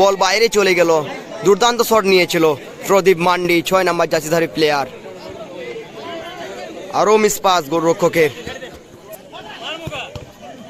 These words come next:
ও, খুব সুন্দর একটা ব্লক দেখতে পেলাম। হিন্দুস্তান ফুটবল টিম গুজরাটের প্লেয়ার পা থেকে বাদশাদার পায়ে বল।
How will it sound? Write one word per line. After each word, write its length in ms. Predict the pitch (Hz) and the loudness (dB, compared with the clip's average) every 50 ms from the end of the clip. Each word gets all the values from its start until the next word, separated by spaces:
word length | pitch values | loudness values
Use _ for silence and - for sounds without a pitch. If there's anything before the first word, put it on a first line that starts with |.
| - - 160 | -8 -2 2
ও, 20 | 165 160 147 127 - - | 2 2 2 0 -2 -4
খুব 100 | 175 156 - | -6 -4 -2
সুন্দর 200 | 170 170 170 170 | 0 2 2 2
একটা 140 | 156 165 156 156 | 2 2 0 2
ব্লক 260 | 170 170 175 185 185 180 - 151 165 | 4 4 4 4 4 2 -2 -4 -4
দেখতে 180 | 160 - - 170 - | -2 0 -2 -2 0
পেলাম। 220 | 170 170 175 175 170 - - - - - - - - - - - - - | 0 0 0 0 -2 -4 -12 -18 -20 -20 -20 -20 -20 -20 -20 -16 -10 -4
হিন্দুস্তান 300 | 156 170 175 - 180 156 | -2 -2 0 0 0 0
ফুটবল 160 | 147 165 175 170 | 2 2 2 2
টিম 120 | 170 165 | 2 2
গুজরাটের 300 | 170 160 170 170 170 147 | 2 2 2 2 2 0
প্লেয়ার 180 | 156 170 165 165 | 0 0 0 2
পা 60 | 170 165 170 | 0 0 0
থেকে 100 | 175 180 170 | 0 2 2
বাদশাদার 340 | 175 175 180 180 170 175 175 - | 2 0 0 0 0 0 0 0
পায়ে 140 | 175 170 165 165 | 0 0 2 4
বল। 140 | 160 160 | 4 2